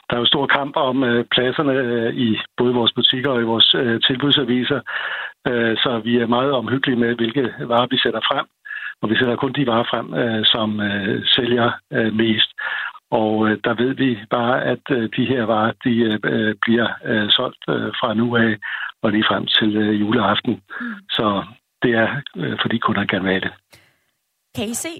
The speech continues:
Speaker 2: hvad det er for nogle varer, som, øh, folk er mest fristet af?
Speaker 1: Øh, ja, det kan vi jo, øh, sagtens, for vi måler på, øh, hver enkelt vare, og, øh,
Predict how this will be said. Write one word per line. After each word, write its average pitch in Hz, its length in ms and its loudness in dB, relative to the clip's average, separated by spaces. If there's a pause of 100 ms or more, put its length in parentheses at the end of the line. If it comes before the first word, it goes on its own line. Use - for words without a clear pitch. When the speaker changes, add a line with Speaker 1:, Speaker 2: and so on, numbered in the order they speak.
Speaker 2:
hvad 220 100 -2
det 208 100 -4
er 254 100 -4
for 277 80 -6
nogle 196 260 -4
varer, 185 260 -2
som, 175 320 -6
øh, 170 220 -4
folk 220 260 -6
er 196 40 -6
mest 233 380 -8
fristet 226 320 -8
af? 202 280 -12 (1700)
Speaker 1:
Øh, 117 520 4
ja, 135 300 2
det 143 140 -2
kan 175 120 0
vi 147 80 2
jo, 117 360 0
øh, 117 300 0
sagtens, 135 420 0
for 127 80 0 (160)
vi 120 60 0
måler 143 320 2
på, 120 260 -2
øh, 117 400 0
hver 123 180 2
enkelt 127 360 -2
vare, 127 380 2
og, 117 420 2
øh, 107 100 -4